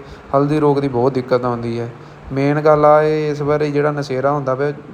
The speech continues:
ਬਾਰਿਸ਼ਾਂ 'ਚ ਹੁੰਦਾ ਪਿਆ, ਇਸ ਕਰਕੇ ਲਾ ਲਓ ਬਾਰਿਸ਼ਾਂ ਦੇ ਵਿੱਚ ਛੱਬੀ ਨੂੰ ਆਮ ਕਰਕੇ ਦਿੱਕਤ ਆਉਂਦੀ ਹੀ ਆਉਂਦੀ ਹੁੰਦੀ ਹੈ। ਸੋ ਐਵੇਂ ਸਪਰੇਆਂ ਵੀ ਆਪਣੇ ਤੋਂ ਹਰ ਰੋਜ਼ ਨਹੀਂ ਕੀਤੀਆਂ ਜਾਂਦੀਆਂ, ਤਾਂ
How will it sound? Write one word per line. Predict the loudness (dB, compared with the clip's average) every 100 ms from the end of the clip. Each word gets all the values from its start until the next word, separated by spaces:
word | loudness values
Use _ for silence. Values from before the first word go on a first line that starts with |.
| -8
ਬਾਰਿਸ਼ਾਂ | 2 4 4 0 -4
'ਚ | -4
ਹੁੰਦਾ | -4 -6
ਪਿਆ, | -6 -10 -10 -14 -20 -20 -8 -2
ਇਸ | 0
ਕਰਕੇ | 2 0 2 2
ਲਾ | 4
ਲਓ | 4
ਬਾਰਿਸ਼ਾਂ | 4 4 4 2 -2
ਦੇ | -2
ਵਿੱਚ | -2 -2 -4 -6 -4
ਛੱਬੀ | -6 -4
ਨੂੰ | -2
ਆਮ | -2 -2
ਕਰਕੇ | -2 -2 -4
ਦਿੱਕਤ | -6 -6 -2 -2
ਆਉਂਦੀ | -2 -6 -6
ਹੀ | -6
ਆਉਂਦੀ | -6 -6 -8
ਹੁੰਦੀ | -8 -10 -10 -12
ਹੈ। | -14 -18 -20 -20 -20 -20 -20 -20 -2
ਸੋ | 4 4
ਐਵੇਂ | 4 0 0 -2
ਸਪਰੇਆਂ | -4 -2 0 2
ਵੀ | 0 0
ਆਪਣੇ | 0 0
ਤੋਂ | 0 2
ਹਰ | 2
ਰੋਜ਼ | 2 0
ਨਹੀਂ | -2
ਕੀਤੀਆਂ | -6 -6 -4
ਜਾਂਦੀਆਂ, | -2 -2 -2
ਤਾਂ | -2